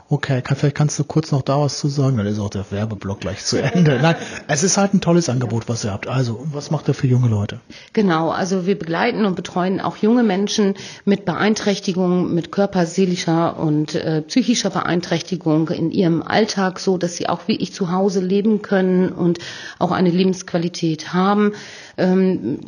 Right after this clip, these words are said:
Speaker 2: gehen mit ihnen in ihren Freizeitaktivitäten nach, aber versuchen auch in ihren Alltagsabläufen sie zu unterstützen und natürlich in der pflegerischen Versorgung, die sie brauchen. Und da freut es uns sehr,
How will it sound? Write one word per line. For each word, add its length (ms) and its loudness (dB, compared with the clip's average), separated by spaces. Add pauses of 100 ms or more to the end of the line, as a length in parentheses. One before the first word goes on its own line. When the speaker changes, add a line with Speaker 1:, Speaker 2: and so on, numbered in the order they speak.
(120)
Speaker 2:
gehen 240 4
mit 140 6
ihnen 200 2
in 140 2
ihren 220 2
Freizeitaktivitäten 1300 0
nach, 360 2
aber 560 2
versuchen 480 0
auch 240 -4
in 200 0
ihren 300 0
Alltagsabläufen 1300 0
sie 200 -2
zu 160 -6
unterstützen 760 0
und 240 2
natürlich 420 -2
in 80 2
der 80 2
pflegerischen 580 -2
Versorgung, 680 0
die 80 -2
sie 140 -8
brauchen. 480 0
Und 200 -4
da 60 -2
freut 300 2
es 140 0
uns 200 -4
sehr, 240 2